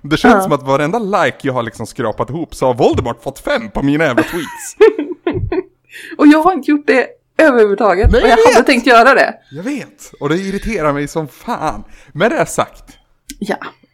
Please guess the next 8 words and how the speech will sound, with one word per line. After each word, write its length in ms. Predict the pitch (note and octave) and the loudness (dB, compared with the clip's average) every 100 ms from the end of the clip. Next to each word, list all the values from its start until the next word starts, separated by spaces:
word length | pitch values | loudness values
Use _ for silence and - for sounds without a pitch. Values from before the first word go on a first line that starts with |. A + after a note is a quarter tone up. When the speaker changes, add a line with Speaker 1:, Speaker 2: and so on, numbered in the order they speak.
| _ | _
Speaker 1:
Diskussionen 640 | B2+ D3 - - F3 D#3+ | -10 -10 -10 -10 -6 -6
förra 200 | C#3 C3 | -2 -2
veckan 440 | B2+ D#3+ - G2+ F#2 | -2 -6 -8 -10 -12
fick 300 | - A#2+ - | -18 -18 -12
mig 180 | A2+ G#2 | -12 -10
faktiskt 420 | G2+ - - - | -12 -14 -18 -20
att 140 | - | -20
se, 300 | - C#3 A2 | -16 -14 -14